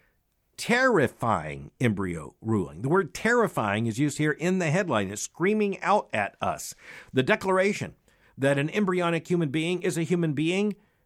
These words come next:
that's terrifying to the worldview of those who publish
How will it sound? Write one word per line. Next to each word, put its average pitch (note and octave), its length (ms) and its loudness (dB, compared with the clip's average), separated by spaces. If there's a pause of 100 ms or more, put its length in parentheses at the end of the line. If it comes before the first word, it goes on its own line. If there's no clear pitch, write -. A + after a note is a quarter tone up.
(120)
that's - 480 0 (300)
terrifying G#2 1120 0 (140)
to C3+ 100 0
the A2 100 -2
worldview G#2+ 460 -2
of G2 80 -6
those F#2 220 -4
who A#2 60 -4
publish E2+ 400 -6